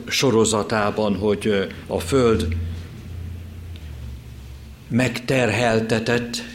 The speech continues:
és ezt a régi bibliai tömör kifejezés több szóban is visszaadja. Gonoszszá lett az embernek az indulat-,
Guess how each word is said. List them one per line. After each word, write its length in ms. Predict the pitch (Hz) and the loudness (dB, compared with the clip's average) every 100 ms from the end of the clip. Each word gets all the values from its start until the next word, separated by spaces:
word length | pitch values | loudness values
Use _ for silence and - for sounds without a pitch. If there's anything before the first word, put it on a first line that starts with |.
| - - | -14 -8
és 120 | - | -4
ezt 200 | - - | -2 0
a 80 | 98 | 0
régi 560 | 113 113 110 104 117 98 | 4 2 2 0 -2 0
bibliai 800 | 117 101 101 101 98 98 85 - - - - | 2 4 4 4 4 2 0 -8 -18 -20 0
tömör 400 | 143 131 113 101 | 4 6 6 4
kifejezés 1040 | - 113 110 104 98 92 104 110 110 - - - | 0 0 4 4 4 2 2 2 2 -2 -10 0
több 220 | 123 120 | 2 4
szóban 500 | - 143 139 104 101 | 4 6 6 6 2
is 300 | 92 - - | 2 0 -4
visszaadja. 800 | 101 98 - 104 101 101 110 113 113 - - - - - - - - - - - - - - | -4 0 0 2 0 0 0 0 -6 -16 -20 -20 -20 -20 -20 -20 -20 -20 -20 -20 -20 -20 -12
Gonoszszá 840 | 110 123 131 120 117 - 120 113 | 2 4 6 6 4 2 2 4
lett 600 | 107 107 107 - - - - - - - - - - | 4 2 -2 -8 -8 -8 -10 -16 -18 -18 -18 -18 -6
az 200 | 107 101 | -2 2
embernek 520 | 113 110 107 98 98 | 4 4 4 4 2
az 140 | 92 101 | 2 4
indulat-, 540 | 110 107 104 98 95 | 4 4 4 2 0